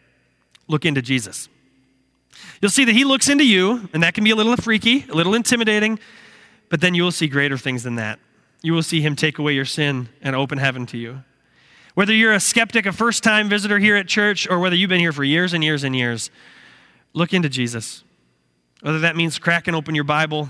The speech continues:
this week, joining Pastor Rosh's Bible study at nine fifteen this morning on Zoom, whether that means just paying extra special attention as we say the creed,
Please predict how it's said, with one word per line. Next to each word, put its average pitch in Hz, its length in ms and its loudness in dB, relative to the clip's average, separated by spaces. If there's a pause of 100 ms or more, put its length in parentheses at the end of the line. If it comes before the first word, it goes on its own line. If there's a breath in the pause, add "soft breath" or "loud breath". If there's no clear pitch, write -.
this 151 240 -4
week, 151 380 -2 (400 loud breath)
joining 175 300 0
Pastor 170 340 -4
Rosh's 160 400 -2
Bible 160 320 0
study 165 320 -2
at 131 80 -2
nine 147 260 0
fifteen 160 540 -2
this 147 160 -6
morning 156 260 -2
on 151 200 -2
Zoom, 156 420 -4 (440 loud breath)
whether 160 180 -2
that 170 180 2
means 175 220 0
just 185 160 -4
paying 208 360 0
extra 226 280 -2
special 226 360 0
attention 220 380 0
as 180 100 -2
we 190 80 0
say 208 280 2
the 202 100 -4
creed, 185 640 2